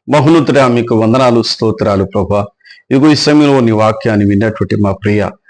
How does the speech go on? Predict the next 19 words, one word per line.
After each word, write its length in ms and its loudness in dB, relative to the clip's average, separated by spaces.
సహోదరి 520 2
సహోదరుల 500 -2
కొరకై 340 -4
వందనాలు. 640 0
వారందరినీ 520 0
దీవించండి. 640 0
నీ 60 0
బిడ్డలుగా 320 0
బ్రతుకుతున్నారు, 720 0
ఎక్కడెక్కడ 480 -2
కష్టపడి 500 -4
పని 260 0
చేసుకుంటున్నారు 760 -2
దేవా, 340 2
వారు 420 0
చేస్తున్నటువంటి 640 -2
పనులు 260 0
వారిని 300 0
దీవించండి, 640 0